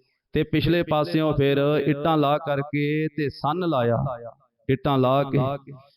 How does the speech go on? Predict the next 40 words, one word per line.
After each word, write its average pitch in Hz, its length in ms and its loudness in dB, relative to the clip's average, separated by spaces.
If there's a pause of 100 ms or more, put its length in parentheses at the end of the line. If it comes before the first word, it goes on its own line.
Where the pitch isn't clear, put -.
(340)
ਤੇ 151 120 2
ਨੀਵੇਂ 156 420 4
ਲੱਕ 170 260 0
ਅੰਦਰ 160 240 2
ਗਏ 151 320 2
ਤੇ 165 120 2
ਧੰਨ 147 280 0
ਸ੍ਰੀ 151 260 2
ਗੁਰੂ 151 260 -2
ਅਮਰਦਾਸ 143 420 -4
ਸਾਹਿਬ 143 200 -4
ਮਹਾਰਾਜ 143 400 -2
ਦੇ 139 80 -2
ਚਰਨਾਂ 135 400 -4
ਤੇ 139 160 -4
ਸਿਰ 131 200 -4
ਰੱਖ 131 160 -2
ਕੇ 135 200 -4
ਮੱਥਾ 123 320 -2
ਟੇਕਿਆ। 127 480 -2 (1200)
ਤਾਂ 143 100 0
ਉਸ 160 360 2
ਵੇਲੇ 156 380 4
ਸਤਿਗੁਰੂ 156 500 0
ਜੀ 156 120 4
ਕਹਿਣ 151 240 2
ਲੱਗੇ, 151 240 2
"ਬਾਬਾ 139 360 -2
ਜੀ, 165 380 -2
ਤੁਸੀਂ 156 280 -4
ਸਾਡਾ 151 300 -4
ਬਚਨ 143 300 -4
ਨਹੀਂ 165 160 -2
ਮੰਨਿਆ, 147 360 -4
ਅਸੀਂ 143 400 -2
ਆਖਿਆ 151 260 -4
ਸੀ 160 140 -4
ਦਰਵਾਜ਼ਾ 143 480 -4
ਨਹੀਂ 170 140 -4
ਖੋਲ੍ਹਣਾ।" 156 460 -2